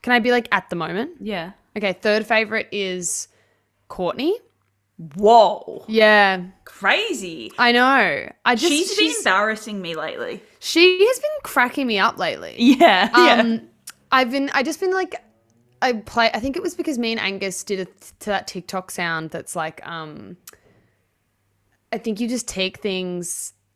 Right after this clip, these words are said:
Speaker 1: the way that I'm not meaning them or whatever.
Speaker 2: Yeah, yeah.
Speaker 1: She always just says things. I'm like, I just haven't given her enough credit for her wit. So at the
Speaker 2: Yeah.
Speaker 1: moment, I would say her number three.
Speaker 2: Yeah.
Speaker 1: Um, I think she provides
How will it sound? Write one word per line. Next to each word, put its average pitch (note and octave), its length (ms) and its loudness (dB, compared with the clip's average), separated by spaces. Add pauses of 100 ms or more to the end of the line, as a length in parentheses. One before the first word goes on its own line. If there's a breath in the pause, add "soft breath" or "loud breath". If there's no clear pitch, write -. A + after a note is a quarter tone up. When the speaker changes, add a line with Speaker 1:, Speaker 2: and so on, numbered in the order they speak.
Speaker 1:
the F#3+ 120 -8
way F3+ 160 -2
that F3 100 -6
I'm E3+ 140 -4
not D#3+ 200 -4
meaning F3 340 -8
them C4+ 240 -2
or A3+ 120 0
whatever. G#3 260 4
Speaker 2:
Yeah, E3+ 160 6
yeah. E3+ 380 2
Speaker 1:
She F4 100 2
always G4 200 6
just C#5+ 180 4
says C4+ 200 4
things. C4 220 -2
I'm C#4 80 -2
like, C#4 160 -4
I E4 100 4
just F4+ 120 -2
haven't B4+ 180 -4
given E4 140 0
her D#4 100 -2
enough B3 220 -6
credit G3 320 -6
for G3 100 -8
her F3 140 -4
wit. E3 340 -8
So - 200 -6
at G3+ 80 -6
the G3+ 80 -2
Speaker 2:
Yeah. A3 180 4
Speaker 1:
moment, B3+ 300 -2
I G#3 120 4
would G3+ 160 -2
say F#3 300 0
her F3 220 -4
number F3 240 -6
three. D3 520 -10 (120)
Speaker 2:
Yeah. F#3+ 500 0
Speaker 1:
Um, G3 100 -2
I A#3 60 0
think A3+ 240 -6
she - 140 -10
provides F#3 480 -2